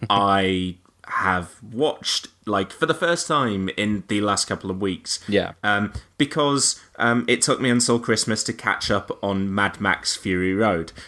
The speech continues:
Speaker 1: So
Speaker 2: Mm.
Speaker 1: I thought I would go back and actually watch <laughs> the, the, watch the, uh, original three movies.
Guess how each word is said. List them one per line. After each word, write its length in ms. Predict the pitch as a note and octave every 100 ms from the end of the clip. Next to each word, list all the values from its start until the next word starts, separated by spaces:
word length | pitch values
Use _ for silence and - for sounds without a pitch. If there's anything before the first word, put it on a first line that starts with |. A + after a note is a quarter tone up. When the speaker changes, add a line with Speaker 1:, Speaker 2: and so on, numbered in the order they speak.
| -
Speaker 1:
So 180 | - G2+
Speaker 2:
Mm. 160 | F#2
Speaker 1:
I 120 | F#2+ G2
thought 240 | A2 F2
I 40 |
would 180 | G2 F#2+
go 180 | G2 F#2
back 340 | F2 F#2+ -
and 240 | - F#2 F2
actually 400 | F#2 - G2 F#2
watch 460 | F2+ F#2+ - -
<laughs> 140 | - -
the, 280 | D#3 C#3 C#3 - - F3+
the, 120 | A#2
watch 340 | A2+ B2 - A#2+
the, 260 | A2 G#2+
uh, 220 | G#2 G2+ -
original 420 | A2+ D#3 C#3+ G#2
three 260 | F#2+ F#2+ F2+
movies. 460 | E2+ E2 E2+ E2